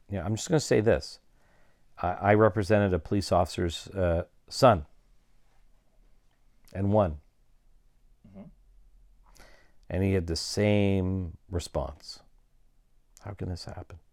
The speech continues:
Speaker 2: Right.
Speaker 1: And his son was innocent. And I won.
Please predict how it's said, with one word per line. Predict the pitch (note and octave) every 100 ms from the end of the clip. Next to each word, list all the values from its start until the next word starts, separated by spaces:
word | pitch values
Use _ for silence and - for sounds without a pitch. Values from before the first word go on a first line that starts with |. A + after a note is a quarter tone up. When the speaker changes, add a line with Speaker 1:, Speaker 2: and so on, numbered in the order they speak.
| _ A2
Speaker 2:
Right. | G2 - - _ _ _ _ _ _ _ _ _ _ _ - - _ _ _ _ _ _ _ - - _ - _ _ _ -
Speaker 1:
And | F#2+
his | F2+
son | A2 G#2
was | F2
innocent. | F#2 G2 - - - _ _ - - - - - _ _ _ - - - - _ - - - - - _ -
And | E2
I | E2
won. | E2 D#2+